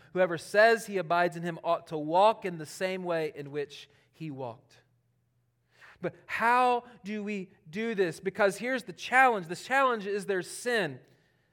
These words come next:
Bonhoeffer, I think, said this really well. He says, "Sin demands to have a man by himself." They wanna be like my daughter. They wanna be like myself, where I wanna hide my sin. I wanna not show my ugliness, or I wanna continue to live in it so I don't want it to be exposed 'cause I like it too much.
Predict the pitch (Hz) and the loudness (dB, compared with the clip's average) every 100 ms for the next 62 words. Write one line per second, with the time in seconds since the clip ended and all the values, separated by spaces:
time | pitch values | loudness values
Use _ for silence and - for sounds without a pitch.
0 | _ _ _ - 220 240 220 208 190 185 | _ _ _ 2 4 6 2 2 -2 -2
1 | 190 - 196 185 202 220 208 196 170 190 | -4 -4 -2 -4 -2 -2 2 4 4 0
2 | 196 160 - 254 254 214 180 - - 202 | -4 -4 -6 0 2 2 -2 -2 0 2
3 | 202 226 247 233 - 190 - 208 190 180 | 2 2 0 -4 -10 -8 0 4 4 2
4 | - 165 170 196 208 214 185 190 196 190 | -4 -6 -2 -2 -2 0 2 4 2 -4
5 | 180 180 151 131 - - _ _ _ _ | -8 -4 -4 -6 -18 -20 _ _ _ _
6 | _ 175 202 214 214 214 190 185 170 156 | _ -6 -4 2 4 4 0 -2 0 0
7 | 135 151 190 214 202 160 175 165 160 - | -2 -2 -2 2 2 2 -4 -2 -4 -6
8 | _ - - 180 139 160 160 185 175 - | _ -8 0 0 0 0 2 2 2 -6
9 | - - 214 208 202 185 180 180 175 165 | -16 0 6 6 6 2 -4 0 0 0
10 | 156 - 196 170 147 180 196 165 - - | -6 -8 -6 -4 -2 0 -2 -6 -12 0
11 | 202 226 220 - 220 202 185 185 190 180 | 4 4 2 0 2 4 2 0 0 0
12 | 170 - 202 196 220 185 190 - 240 233 | -2 2 4 6 4 -2 -6 -6 -6 -2
13 | 202 196 226 196 180 170 190 185 208 233 | 2 6 6 4 -4 -4 -2 0 2 2
14 | 208 185 170 - 202 202 190 190 214 233 | 2 -2 -2 -2 -2 0 0 4 4 2
15 | 208 - 185 170 143 - - | -2 -8 -8 -8 -8 -12 -20